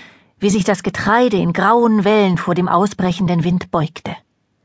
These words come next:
Plötzlich zog auch im Süden ein scharfes Sausen durch die Luft, und nun duckte sich das Steppengras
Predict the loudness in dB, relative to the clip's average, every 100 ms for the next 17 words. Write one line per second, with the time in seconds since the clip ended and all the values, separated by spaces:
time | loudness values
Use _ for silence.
0 | _ -20 -20 -20 -12 0 0 0 -2 -2
1 | -2 -4 -8 0 0 2 0 0 2 0
2 | 0 0 0 0 0 0 -2 -4 2 2
3 | 2 2 0 -2 -2 -2 -2 -6 -16 -20
4 | -20 -20 -10 -6 -2 0 2 2 0 -4
5 | -2 -2 0 -2 -4 -2 -2 0 0 2
6 | 0 -2